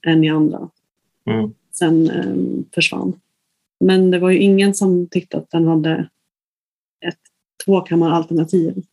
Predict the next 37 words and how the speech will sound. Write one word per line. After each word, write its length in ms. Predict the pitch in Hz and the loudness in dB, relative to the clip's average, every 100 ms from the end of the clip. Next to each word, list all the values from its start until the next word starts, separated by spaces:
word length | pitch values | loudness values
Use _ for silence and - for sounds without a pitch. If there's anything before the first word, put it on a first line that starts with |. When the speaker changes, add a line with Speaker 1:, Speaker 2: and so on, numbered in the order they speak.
| _ _ _ _ _ 180 | _ _ _ _ _ -2
Speaker 1:
eh, 180 | 170 165 | -2 -2
på 140 | - | 0
lut 320 | 180 160 - _ - _ | 2 0 -4 _ -20 _
som 180 | - 170 | -4 -2
hade 160 | 160 160 | 0 -2
varit 180 | 165 | -4
bättre 540 | - 160 _ - 156 160 - 170 | -6 -8 _ -6 -4 -6 -6 -2
än, 260 | 160 165 165 | 0 0 2
eh, 60 | 190 | 2
Speaker 2:
Nej, 480 | 131 135 139 139 143 - _ | 4 4 4 4 2 -6 _
och 80 | 135 | 0
det 60 | |
känns 320 | 131 156 123 135 | 2 2 0 -2
ju 60 | |
som 240 | 127 139 131 | 0 2 2
att, 180 | 131 - - _ _ | 0 -6 -20 _ _
det 140 | - | -6
känns 280 | - 139 131 | -2 0 0
ju 40 | |
lite 140 | 156 156 | -2 0
som 140 | 127 | -2
att 120 | 120 | -2
de 100 | 131 | 0
har, 260 | 127 123 - | -2 -2 -8
har 220 | 123 127 | -6 0
infört 360 | 127 117 127 127 | 0 0 -4 -4
en 100 | 143 | -2
enkammarriksdag, 640 | 135 107 107 101 - 107 | -2 -4 -4 -4 -4 -8
så 80 | - | -4
det 40 | |
är 20 | 110 | -6
svårt 340 | - 107 104 | -2 -2 -2
liksom 220 | 110 - | -8 -4
att 60 | 101 | -4
gå 60 | 101 | -4
tillbaka 420 | 107 95 - 107 | -2 -2 -2 -6
till 140 | 113 | -6